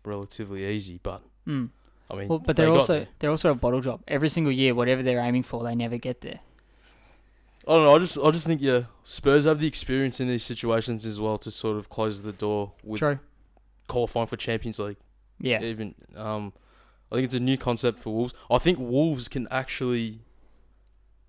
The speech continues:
Speaker 1: they can still be a chance of winning the Champions League outside of the Prem, if you know what I mean, winning the Europa League.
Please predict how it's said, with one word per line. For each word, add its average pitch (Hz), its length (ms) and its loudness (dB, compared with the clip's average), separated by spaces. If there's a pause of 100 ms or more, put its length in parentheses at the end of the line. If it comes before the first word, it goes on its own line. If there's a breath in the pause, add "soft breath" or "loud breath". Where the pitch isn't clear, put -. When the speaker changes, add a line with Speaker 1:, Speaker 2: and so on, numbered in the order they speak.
Speaker 1:
they 143 140 2
can 147 140 -4
still 139 400 0
be 127 180 2
a 120 40 2
chance 117 360 -6
of 110 80 -10
winning 117 220 -4
the 110 40 -6
Champions 110 440 -6
League 107 200 -4
outside 104 440 -4
of 101 80 -14
the 107 80 -10
Prem, 123 380 -2 (240)
if 117 120 -16
you 113 60 -4
know 110 160 -4
what 107 80 -4
I 110 40 -4
mean, 120 160 -2 (140)
winning 113 300 -4
the 117 100 -6
Europa 113 360 -2
League. 120 240 0